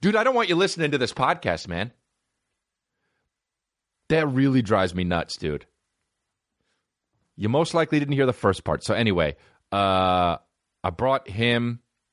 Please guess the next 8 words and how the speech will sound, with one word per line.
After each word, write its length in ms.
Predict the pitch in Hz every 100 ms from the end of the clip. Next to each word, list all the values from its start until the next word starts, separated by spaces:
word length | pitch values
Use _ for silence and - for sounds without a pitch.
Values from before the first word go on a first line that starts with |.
| _ _ _ _ _ _
and 500 | 98 98 98 95 95
then 220 | 95 95
my 140 | 92 92
other 420 | 110 107 104 101 _ _ _ _ _ _ _ -
guy, 460 | 95 104 95 95 95 _ _ _ _ _ _ _
um, 600 | - 90 87 85 82 78 73 _ _ _ _ _ _ -
s-, 180 | - _ _ _ _ _ -
uh, 680 | 87 85 82 80 78 76